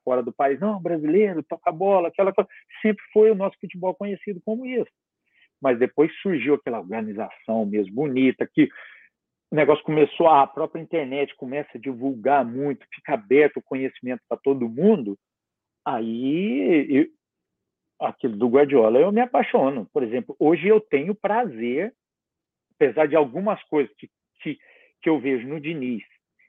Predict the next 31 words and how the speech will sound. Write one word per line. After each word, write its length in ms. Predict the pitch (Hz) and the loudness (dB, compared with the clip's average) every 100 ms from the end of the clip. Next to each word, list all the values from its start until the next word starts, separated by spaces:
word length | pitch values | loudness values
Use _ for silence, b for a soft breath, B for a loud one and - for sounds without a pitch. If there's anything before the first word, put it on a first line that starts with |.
| _ _ | _ _
que 80 | 143 | -2
ele 120 | 135 | -2
corre 380 | - 151 139 127 | 2 2 2 -2
muito 380 | 120 165 196 151 | -4 -4 -2 -2
risco, 500 | - 160 202 _ _ _ _ _ | -2 -8 -10 _ _ _ _ _
porque 320 | 143 160 135 B B | -4 0 0 B B
apesar 300 | 156 135 160 | 2 4 2
de 160 | 165 - | 0 0
ser, 300 | 185 165 165 | 0 0 -4
eh, 180 | 160 156 | -6 -4
tem, 200 | 170 185 | -4 -4
porque 260 | - 156 180 - | -6 -6 -6 -2
tem 220 | 208 254 | -2 0
um, 200 | 269 175 202 | -4 -6 -6
um 120 | 180 | -8
porquê 460 | - 170 139 180 202 | -2 -4 0 2 2
de 80 | |
você 300 | 165 139 - - | 0 -6 -6 -8
sair 160 | 120 113 | -6 -4
jogando, 520 | 113 98 123 185 165 | -4 -4 -4 -4 -6
porque 380 | 151 135 151 143 B B | -8 -4 -4 -6 B B
o 80 | 165 | -6
porquê 480 | - 185 151 - 190 | 0 0 2 4 4
de 100 | 160 | 2
você 400 | 139 143 - 135 113 135 _ | 0 0 0 -4 -4 -16 _
trazer 480 | 131 117 107 127 160 | 0 0 0 -2 0
a 60 | 127 | 0
bola 360 | 101 131 143 | 2 2 2
pra 180 | 110 131 | -2 -8
um 60 | 120 - | -12 -6
certo 340 | 135 - 120 | -6 -6 -10